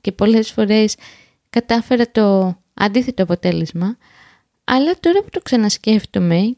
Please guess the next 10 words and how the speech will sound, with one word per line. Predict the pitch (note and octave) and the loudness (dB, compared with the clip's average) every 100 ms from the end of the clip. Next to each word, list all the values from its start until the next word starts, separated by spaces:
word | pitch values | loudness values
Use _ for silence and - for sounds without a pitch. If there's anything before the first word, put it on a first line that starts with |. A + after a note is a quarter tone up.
| _ | _
και | G#3+ | -2
επειδή | - G#3+ | 0 -2
τις | A#3 - | -4 -12
τελευταίες | - A#3 G#3 - A#3 B3 A3+ | -6 -2 -2 0 2 2 4
μέρες | A3+ A#3 B3 - | 2 2 0 -4
δεν | G#3+ B3 | 0 2
είμαι | C4 D#4+ | 2 0
πολύ | C#4+ G3+ F3+ | 0 -2 0
καλός | E3 E3+ F3 - | -2 0 0 -2
άνθρωπος, | D#3+ D#3 D#3+ - D#3+ E3+ - | -6 -8 -12 -10 -10 -10 -14